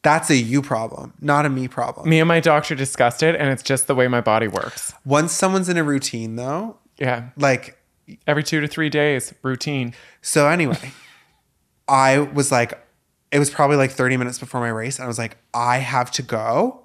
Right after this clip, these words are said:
Speaker 1: right now." Like, it was, like, do or die, worst case scenario. So I ran into the woods, and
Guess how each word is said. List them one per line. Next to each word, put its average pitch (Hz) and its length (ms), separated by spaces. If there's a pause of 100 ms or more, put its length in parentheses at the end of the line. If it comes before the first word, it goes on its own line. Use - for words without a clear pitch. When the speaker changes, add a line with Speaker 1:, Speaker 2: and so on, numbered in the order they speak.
Speaker 1:
right 120 540
now." 113 420
Like, 139 160
it 139 220
was, 135 180
like, 120 400
do 127 240
or 131 80
die, 120 640
worst 123 340
case 131 180
scenario. 120 480 (380)
So 131 440
I 131 140
ran 123 580
into 143 280
the 131 100
woods, 120 640
and 131 220